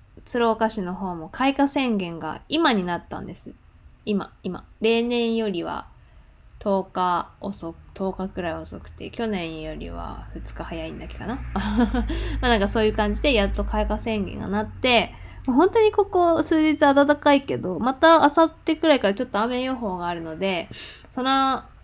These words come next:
後にまたぐんと咲くんじゃないかな。だから次の土日、まあ、真ん中くらいに咲くんじゃないかなと思いますが、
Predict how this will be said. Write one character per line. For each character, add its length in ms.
後 200
に 100
ま 100
た 100
ぐ 220
ん 80
と 80
咲 220
く 120
ん 80
じ 80
ゃ 40
な 120
い 60
か 140
な。 60
だ 80
か 100
ら 20
次 300
の 300
土 120
日、 640
ま 80
あ、 40
真 140
ん 100
中 220
く 120
ら 120
い 60
に 80
咲 180
く 120
ん 80
じ 60
ゃ 40
な 160
い 60
か 120
な 200
と 140
思 200
い 80
ま 160
す 200
が、 360